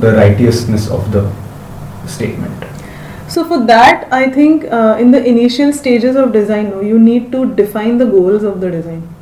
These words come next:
Speaker 1: Hmm.
Speaker 2: What is it that you have set out to achieve through this design?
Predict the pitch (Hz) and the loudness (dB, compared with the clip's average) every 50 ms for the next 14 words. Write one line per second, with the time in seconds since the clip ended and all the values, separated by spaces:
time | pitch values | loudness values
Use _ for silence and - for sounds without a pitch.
0 | - - - - - - - - - - - - - - 220 226 220 220 220 269 | -20 -20 -20 -20 -20 -20 -20 -20 -20 -20 -20 -20 -12 -4 0 0 2 2 2 0
1 | 269 262 277 277 277 277 269 240 233 226 233 247 240 240 240 240 220 233 226 214 | 0 2 4 2 2 2 2 2 2 2 0 0 0 0 0 0 0 0 0 0
2 | 220 220 - - 226 208 196 208 208 202 208 214 208 - - 233 226 233 262 294 | -2 -2 -4 -6 -6 -6 -4 -2 -2 -2 -2 -2 -4 -8 -6 -4 -4 -2 -2 -2
3 | 285 - - - 190 180 - - 196 180 165 - - - - - 226 226 226 196 | -4 -6 -6 -6 -6 -6 -6 -6 -6 -6 -8 -8 -14 -18 -14 -6 -4 -4 -2 -2
4 | 196 185 - - 170 165 165 160 156 | -4 -6 -6 -8 -10 -10 -10 -12 -12